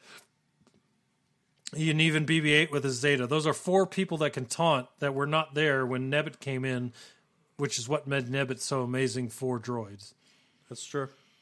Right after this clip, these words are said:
Speaker 2: Plus
Speaker 1: So
Speaker 2: the, the double assist that gives them turn meter under H K's lead is quite useful too. But, uh,
Speaker 1: Yeah.
Speaker 2: why don't we jump to the next question?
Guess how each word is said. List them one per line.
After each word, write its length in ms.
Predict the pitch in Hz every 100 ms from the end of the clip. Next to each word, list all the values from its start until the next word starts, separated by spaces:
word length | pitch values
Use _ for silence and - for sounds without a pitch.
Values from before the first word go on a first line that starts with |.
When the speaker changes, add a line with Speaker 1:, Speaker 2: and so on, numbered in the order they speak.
| _ _ _ _ - _ _
Speaker 2:
Plus 380 | 160 156 147
Speaker 1:
So 100 | -
Speaker 2:
the, 500 | 139 139 127 120 110 - 139
the 120 | 135
double 360 | 120 123 113 110
assist 500 | - - 113 107 -
that 180 | 110 101
gives 180 | 113 107
them 160 | 92
turn 240 | - 107 98
meter 380 | 101 98 104 -
under 440 | 113 107 101 92 -
H 240 | 104 -
K's 260 | 95 90 104
lead 240 | 104 101 101 _ _ _ _ _ _ _ _
is 240 | 110 98
quite 240 | - 85 78
useful 320 | 90 - 92 -
too. 180 | 101 - _
But, 160 | 92 - _ _ _ - _ _ _ 147
uh, 680 | 143 139 131 127 120 117 117 - _ -
Speaker 1:
Yeah. 320 | 123 113 113 110 _
Speaker 2:
why 100 | -
don't 40 | 170
we 60 | 147
jump 200 | 143 131
to 80 |
the 60 | 123
next 260 | 107 104 -
question? 440 | 110 98 - -